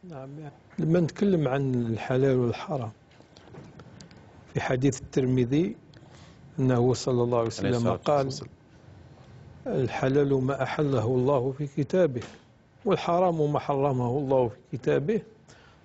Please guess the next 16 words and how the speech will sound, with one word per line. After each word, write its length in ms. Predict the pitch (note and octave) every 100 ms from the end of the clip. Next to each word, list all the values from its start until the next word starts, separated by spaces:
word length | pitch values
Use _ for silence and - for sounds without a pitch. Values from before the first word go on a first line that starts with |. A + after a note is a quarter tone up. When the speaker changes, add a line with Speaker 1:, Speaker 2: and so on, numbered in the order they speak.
| -
Speaker 1:
وما 280 | G#3+ G#3+ F3
سكت 500 | - F3 - C#3+ -
عنه 460 | B2+ C#3 D#3+ F#3+ G3+ -
فهو 400 | - G#3 E3 F#3+
عفو". 340 | F#3+ F3+ - B2 - _ - - - _ - - - - - - - - - - - -
لكن 500 | E3 D3+ - G3 F#3
لما 220 | F#3+ G#3
نقول 760 | G#3 - A#3+ A#3+ G3+ E3 D3+ C3+ - -
ما 140 | D3
حرمه 480 | - E3+ D#3+ D3 D3+ B2
الله 300 | B2+ B2+ G#2 -
أو 180 | D3+ -
أحله 420 | - - C#3+ B2+ B2+
الله، 260 | B2 A#2 - _ _ _ _ _ _ _ _ -
إما 280 | G3+ F3+ E3
نصا 460 | D#3+ E3 - E3+